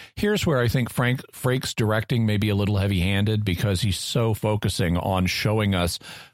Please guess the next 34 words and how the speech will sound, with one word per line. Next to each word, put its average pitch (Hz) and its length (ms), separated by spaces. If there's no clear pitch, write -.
this 107 240
is 101 120
all 101 220
playing 98 380
out 92 200
in 85 120
front 90 220
of 85 80
Aurelio, 76 580
because 92 300
this 107 200
is 113 100
what's 113 200
gonna 110 240
undermine 98 840
Aurelio's 101 540
confidence 90 560
in 87 80
Osira. 78 600
And 98 400
I 104 140
think 110 200
we 107 100
could 117 140
have 98 100
done 95 180
with 92 120
a 90 40
few 104 480
less 98 440
prominently 98 920
placed 95 680
Aurelio 92 560
shots, 62 680